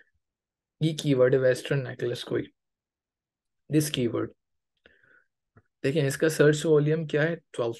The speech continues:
थाउजेंड प्लस। ठीक है, और इसका एवरेज जो क्लिक्स हैं, आ, वो हैं फिफ्टीन थाउजेंड और इसके सीटीआर है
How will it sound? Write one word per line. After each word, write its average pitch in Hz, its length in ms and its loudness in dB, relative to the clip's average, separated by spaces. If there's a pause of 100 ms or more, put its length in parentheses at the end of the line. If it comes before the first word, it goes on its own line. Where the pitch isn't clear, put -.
थाउजेंड 147 420 4 (120)
प्लस। 170 240 0 (460)
ठीक 123 200 -6
है, 147 100 -2 (520)
और 147 460 4 (640)
इसका - 260 -4 (120)
एवरेज 127 360 0
जो 196 100 4
क्लिक्स 143 440 2
हैं, 139 240 -4 (560)
आ, 120 240 -4
वो 123 200 -2
हैं 131 360 0
फिफ्टीन 147 460 0
थाउजेंड 170 360 4 (880)
और 139 240 0
इसके 156 260 -4
सीटीआर 151 640 0
है 147 80 0